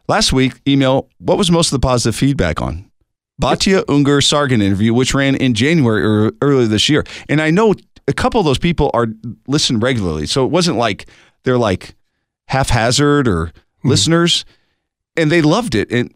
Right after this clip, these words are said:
Speaker 1: they didn't, for some reason, listen to it the first time. But the question is, should we put encore at the beginning? The, the, the hour before today, the first hour, Hark a Thrilling Voices Sounding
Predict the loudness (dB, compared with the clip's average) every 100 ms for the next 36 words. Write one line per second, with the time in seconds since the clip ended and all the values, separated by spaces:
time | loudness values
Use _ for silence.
0 | -2 0 0 0 -2 -2 -4 0 0 2
1 | 0 0 -2 0 0 2 2 0 -2 -2
2 | -2 -2 -4 -8 -14 _ _ _ _ _
3 | _ _ _ _ -6 -4 0 0 2 0
4 | 0 0 2 2 2 0 0 0 0 0
5 | 0 0 0 -2 -4 -4 -2 -2 -4 -4
6 | -4 -2 0 2 2 0 0 0 0 -2
7 | -2 -4 -6 -2 -2 0 0 -2 -4 _
8 | _ _ _ -4 -4 -4 -6 -4 -2 0
9 | 2 2 0 0 0 0 2 0 -2